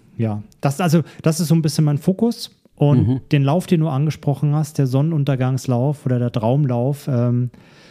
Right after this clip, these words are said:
Speaker 1: das war ein schönes Ding am Freitag vor einer Woche, nämlich, ähm, von N-, Natalie und Guido organisiert, von Up to Peak oder auch im Kontext von, von Trailmanics auch.
Speaker 2: Mhm.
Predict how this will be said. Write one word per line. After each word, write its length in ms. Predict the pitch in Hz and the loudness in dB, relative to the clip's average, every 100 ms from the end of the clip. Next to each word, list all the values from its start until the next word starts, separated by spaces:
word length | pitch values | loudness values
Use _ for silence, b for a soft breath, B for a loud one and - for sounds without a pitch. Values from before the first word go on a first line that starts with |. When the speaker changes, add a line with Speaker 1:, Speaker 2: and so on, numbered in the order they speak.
| B B | B B
Speaker 1:
das 160 | 127 - | -4 0
war 100 | 139 | 0
ein 80 | 135 | 2
schönes 360 | 147 151 143 | 2 2 0
Ding 220 | 151 156 160 | 0 0 0
am 180 | 135 | -2
Freitag 400 | 131 - 131 143 | -4 -2 -2 -2
vor 160 | - 139 | -2 -2
einer 140 | 127 | 0
Woche, 380 | 117 127 151 147 139 - | -2 -2 -2 -2 -6 -4
nämlich, 520 | 127 127 131 131 - | 0 0 0 -2 -4
ähm, 520 | 127 123 120 120 160 - | -2 0 -2 -4 -6 -12
von 580 | - - 127 123 123 151 160 156 143 - | -20 -4 0 0 0 -4 -6 -6 -6 -4
N-, 120 | 135 | -2
Natalie 420 | 135 139 135 135 | -2 0 0 0
und 100 | 127 | -2
Guido 260 | 113 143 165 | -2 -2 0
organisiert, 800 | 127 123 123 120 135 147 156 - | -2 -2 -2 -2 -2 -2 -4 -12
von 220 | 220 135 135 | -6 -4 -2
Up 180 | 135 | -4
to 100 | - | -6
Peak 380 | 139 160 185 139 - - | -4 -2 -4 -6 -12 -4
oder 180 | 127 | -2
auch 100 | 127 | -2
im 100 | 117 | -4
Kontext 420 | 131 131 127 - - | -2 -2 -2 -8 -4
von, 300 | 123 120 117 | -2 0 -2
von 200 | 135 117 | -4 -2
Trailmanics 520 | 131 127 139 147 - | -2 0 0 -2 -2
auch. 320 | 139 143 - b - | -2 -2 -4 b -4
Speaker 2:
Mhm. 280 | 107 107 | -2 -2